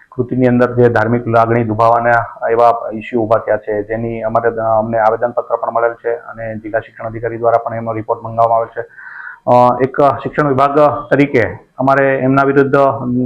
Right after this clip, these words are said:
જે શિસ્ત વિષયક કાર્યવાહી કરવાની થાય, એ અંતર્ગત અમારા દ્વારા એને પ્રાથમિક નોટિસ આપવામાં આવેલ છે. નોટિસ આપી અમને એમના ખુલાસા મેળવવાનો છે. ત્યારબાદ, અ, ગાંધીનગરની અમારી વડી કચેરી ખાતરથી અમને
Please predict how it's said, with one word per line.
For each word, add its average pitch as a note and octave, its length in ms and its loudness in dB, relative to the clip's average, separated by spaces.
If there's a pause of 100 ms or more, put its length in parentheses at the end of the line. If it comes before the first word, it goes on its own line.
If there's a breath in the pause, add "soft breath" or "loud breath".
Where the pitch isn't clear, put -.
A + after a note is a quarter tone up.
(300)
જે B2 200 2
શિસ્ત - 260 -14
વિષયક C3+ 240 -4
કાર્યવાહી B2+ 480 2
કરવાની A#2+ 340 0
થાય, A2+ 220 0
એ A2+ 60 0
અંતર્ગત A#2 380 0
અમારા A#2+ 220 2
દ્વારા A#2+ 400 4
એને A#2 120 -4
પ્રાથમિક A#2 480 0
નોટિસ A#2 340 -4
આપવામાં A#2+ 300 2
આવેલ A#2 120 -2
છે. A#2+ 160 -14
નોટિસ G#2+ 280 -10
આપી A2 220 -2
અમને A2+ 180 -8
એમના A2 100 -8
ખુલાસા A#2+ 400 -2
મેળવવાનો G2 340 -12
છે. - 140 -20 (580 loud breath)
ત્યારબાદ, C#3+ 420 2
અ, C#3 500 4
ગાંધીનગરની C3+ 540 2
અમારી C3 180 4
વડી B2+ 160 4
કચેરી B2+ 320 0
ખાતરથી B2 520 -4
અમને A#2 560 -2